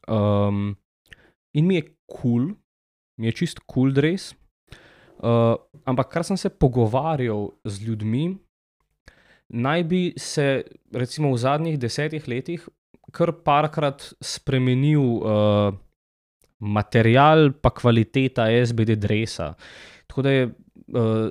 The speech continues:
zna biti pri S B D-ju, ne vem, kako je glede A sedem, ker so, pač, jih ne poznam toliko, ampak pri S B D-ju zna biti zelo odvisno. Vem, da Tadej je zelo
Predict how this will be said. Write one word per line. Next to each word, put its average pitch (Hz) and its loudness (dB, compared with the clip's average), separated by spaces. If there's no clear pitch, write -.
zna 127 2
biti 175 -2
pri 143 2
S 135 2
B 131 4
D-ju, 127 4
ne 117 6
vem, 156 4
kako 147 -2
je 123 0
glede 117 2
A 113 -2
sedem, 139 -6
ker 110 -4
so, 101 -2
pač, - -10
jih 101 -8
ne 107 -6
poznam 120 -4
toliko, 151 -4
ampak 127 -6
pri 147 4
S - 2
B 160 0
D-ju 156 0
zna 160 0
biti 123 -2
zelo 151 2
odvisno. 107 -2
Vem, 143 -2
da 165 2
Tadej 151 0
je 131 0
zelo 131 -2